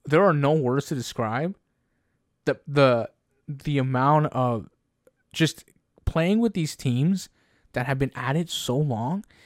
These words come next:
and the fact that they have a lot of experienced pl-, like, Germany, Germany, I don't know what's going on with Germany, but, like, Germany, France,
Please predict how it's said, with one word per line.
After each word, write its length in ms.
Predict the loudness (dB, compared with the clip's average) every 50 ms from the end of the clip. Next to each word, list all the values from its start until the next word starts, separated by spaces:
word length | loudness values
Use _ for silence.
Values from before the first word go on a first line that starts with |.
| _ _ _ _
and 220 | -8 -6 -6 -4 -6
the 40 | -4
fact 260 | -4 -4 -4 -2 -2
that 140 | -2 0 0
they 120 | 0 0
have 220 | 0 0 0 0
a 40 | 0 0
lot 240 | 0 0 -2 -2
of 100 | -2 -2
experienced 840 | -4 -6 -8 -10 -12 -8 -6 -4 -4 -2 -2 -2 -4 -6 -6 -10 -12 -12
pl-, 120 | -10 -4
like, 200 | -4 -4 -4 -4 -8 -16 -20 -20 -20 _ _ _ -6
Germany, 460 | -2 0 0 0 -2 -4 -6 -6 -10 -16 -20 _ _ 0
Germany, 300 | 4 4 4 4 2 0 0
I 60 | 2
don't 100 | 2 4
know 60 | 6
what's 180 | 6 6 6 6
going 220 | 4 2 2 2
on 260 | 0 0 0 0 0 0
with 120 | 0 -2
Germany, 440 | 0 -2 -2 0 0 0 -2 -2 -4 _ _ _ _ _ _ _ _ _
but, 160 | 0 2 2 4
like, 400 | 4 2 2 0 -2 -6 -12 -8
Germany, 560 | -4 -2 -2 0 0 0 -2 -2 -4 -6 _ _ _ _ _ _ _ _ _ _ _ _ _
France, 720 | 0 2 2 4 4 2 2 0 -2 -4 -8 -12 -14 -16